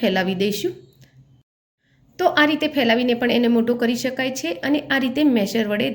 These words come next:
દબાવીને પણ મોટો કરી શકાય છે. તો વેલણથી વણવો હોય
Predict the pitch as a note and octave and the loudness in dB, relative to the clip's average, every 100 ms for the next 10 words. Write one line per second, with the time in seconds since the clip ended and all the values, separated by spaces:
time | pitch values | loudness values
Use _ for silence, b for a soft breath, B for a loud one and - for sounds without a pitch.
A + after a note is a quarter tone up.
0 | G3 F#3+ F#3 F#3+ G3 G#3+ G#3 A3+ A3+ A#3 | -2 -2 -2 -4 -2 -4 -2 -2 0 0
1 | A#3 A#3 B3+ B3+ E4 B B B B B | 0 -2 -4 -4 -8 B B B B B
2 | - - - - - - E4 D#4 C#4+ C#4+ | -20 -20 -20 -20 -20 -10 -2 2 4 4
3 | C#4+ C4 A#3 A#3 A#3 C#4+ | 2 2 2 4 2 0